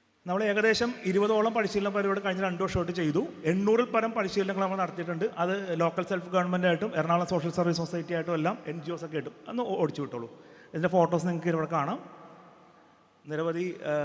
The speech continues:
പരിശീലനങ്ങൾ കൊടുക്കുകയും അവർക്ക് വേണ്ടിയിട്ടുള്ള, ഇത് ഒരു മിനിറ്റ്, ഇത് വെറുതെ ഒരു പരിശീലനം കൊടുക്കുകയല്ല, ഇത് ഇവരുടെ നിന്നുള്ള മത്സ്യത്തൊഴിലാളി വനിതകളാണ്. അവരുടെ പ്രശ്നങ്ങളും കൂടി പഠനവിധേയമാക്കാനായിട്ടുള്ള ഒരു സമയം കൂടി കൊടുത്ത്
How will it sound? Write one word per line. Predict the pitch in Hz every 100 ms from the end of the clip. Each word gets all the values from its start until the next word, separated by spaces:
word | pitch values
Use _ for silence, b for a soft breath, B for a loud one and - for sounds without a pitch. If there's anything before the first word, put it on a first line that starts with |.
| 143
പരിശീലനങ്ങൾ | 151 151 170 165 160 175
കൊടുക്കുകയും | 175 170 165 190 202 185 220 240 - B B B
അവർക്ക് | 151 170 170 208
വേണ്ടിയിട്ടുള്ള, | 196 180 185 180 180 -
ഇത് | 185
ഒരു | 240 220
മിനിറ്റ്, | 214 160
ഇത് | 185 196 208 240 233 - 170
വെറുതെ | 190 202
ഒരു | 233
പരിശീലനം | 240 220 233 233
കൊടുക്കുകയല്ല, | 220 233 190 147 131
ഇത് | 160
ഇവരുടെ | 220 196 208
നിന്നുള്ള | 220 226 208 226 247
മത്സ്യത്തൊഴിലാളി | 196 190 214 220 226
വനിതകളാണ്. | 233 214 202 180 -
അവരുടെ | 165 196
പ്രശ്നങ്ങളും | 220 226 - 214 214 226
കൂടി | 233 254 277 - - - -
പഠനവിധേയമാക്കാനായിട്ടുള്ള | 175 190 214 220 226 233 220 220 220 226 220 220
ഒരു | 240 214
സമയം | 220 202 202
കൂടി | 208
കൊടുത്ത് | 214 180 165